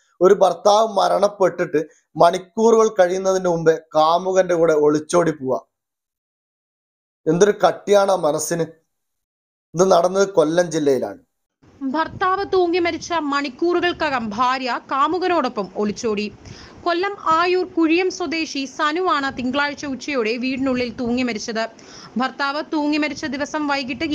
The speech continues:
Speaker 2: ഏഴ് മണിയോടെ ഭാര്യയായ അഞ്ചൽ കൈപ്പള്ളിമുക്ക് തൊള്ളൂർ സ്വദേശിനി അശ്വതി രണ്ട് വയസ്സുള്ള പെൺകുഞ്ഞിനെ ഉപേക്ഷിച്ച് കാമുകനോടൊപ്പം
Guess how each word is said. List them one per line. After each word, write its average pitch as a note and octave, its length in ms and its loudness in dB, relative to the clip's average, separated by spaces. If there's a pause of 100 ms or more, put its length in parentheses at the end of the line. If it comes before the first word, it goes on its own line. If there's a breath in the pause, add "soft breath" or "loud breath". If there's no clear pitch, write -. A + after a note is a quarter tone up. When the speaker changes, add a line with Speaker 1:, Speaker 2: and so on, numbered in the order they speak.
Speaker 2:
ഏഴ് E4 240 -2
മണിയോടെ C4+ 360 -2 (120)
ഭാര്യയായ B3+ 480 -4 (500 loud breath)
അഞ്ചൽ D4+ 260 -6 (120)
കൈപ്പള്ളിമുക്ക് D#4 720 -4 (400 loud breath)
തൊള്ളൂർ E4 380 0
സ്വദേശിനി D4+ 500 -4 (160)
അശ്വതി A#3 340 -6 (120)
രണ്ട് C#4+ 300 -4
വയസ്സുള്ള D#4+ 460 -2
പെൺകുഞ്ഞിനെ D4 600 -2
ഉപേക്ഷിച്ച് A#3 480 -6 (100)
കാമുകനോടൊപ്പം C4 720 -2